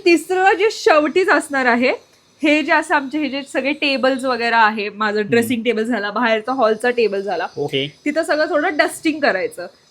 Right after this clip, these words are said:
Speaker 1: जे
Speaker 2: हां.
Speaker 1: कचऱ्यात टाकायच्या गोष्टी त्या कचऱ्यात, ज्या गोष्टी जिथे पाहिजे, ज्या तू ठेवलेल्या नाहीयेत,
Speaker 2: हम्म.
Speaker 1: त्या गोष्टी तिथल्या तिथे ठेवायच्या, डस्टिंग करायचं, कचरा वगैरे खाली करून व्हॅक्यूम लावायचा.
Speaker 2: ओके.
Speaker 1: व्हॅक्यूमचा मॉप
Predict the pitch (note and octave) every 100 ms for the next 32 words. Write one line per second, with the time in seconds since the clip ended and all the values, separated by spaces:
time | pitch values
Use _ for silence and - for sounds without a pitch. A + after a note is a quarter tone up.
0 | G#3 C#4 C#4+ C4 C#4 C#4 B3 B3 A#3 A#3
1 | A3+ B3 C4+ B3+ G#3+ G#3+ G3 G#3+ D4 D4
2 | F4+ F#4 C#4+ C#4 - D4 A#3+ A#3 C#4+ D#4+
3 | D#4+ C#4 C#4+ C#4+ G3+ A3 A#3 C4 B3 C4
4 | A3+ A#3 C#4 D#4+ F4 A3+ - C#3+ D#3 C3
5 | F#3 D4 - A3+ C#4+ D4 D#4 C#4+ C#4 C#4
6 | C4 D4 D4+ C4+ C#4+ D#4 B3+ A#3+ - C#4
7 | C#4 C#4+ D4+ B3 C#4 C#4+ D4 C#4+ B3+ C4+
8 | D4+ A#4 _ _ _ _ _ - A3+ C#4
9 | C4+ D#4 D4+ F#3+ F#3 F3 E3 _ A3+ B3
10 | B3+ D#4 D4+ F#4+ F4+ D4 C#4 D4+